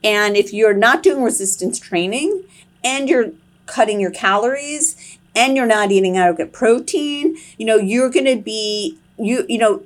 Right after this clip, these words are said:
weight alone is not an indicator of your health. Muscle is a be-, be-, much better indicator of outcome. And we care about functional, the functional abilities and outcome. And lean mass has been, is,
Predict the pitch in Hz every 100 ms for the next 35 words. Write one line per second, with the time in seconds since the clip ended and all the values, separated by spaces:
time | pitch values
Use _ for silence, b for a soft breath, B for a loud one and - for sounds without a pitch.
0 | - 190 247 302 - 247 240 262 254 226
1 | 190 214 214 220 208 185 196 165 202 175
2 | 175 160 160 156 156 135 - _ _ _
3 | _ _ - 220 240 - 196 190 160 165
4 | 165 190 160 147 - 190 185 208 - -
5 | 175 160 160 170 160 160 160 139 135 -
6 | 151 143 165 151 - 131 - _ _ _
7 | B B 180 190 - 190 180 - - 190
8 | 185 - 185 175 165 170 _ _ _ _
9 | _ _ _ _ _ - 156 - - -
10 | 247 247 214 196 190 180 165 156 143 139
11 | - 135 - B B B B 196 202 196
12 | 190 196 - _ _ _ _ - 202 294
13 | 269 247 233 175 240 - 226 180 214 208
14 | 196 196 185 175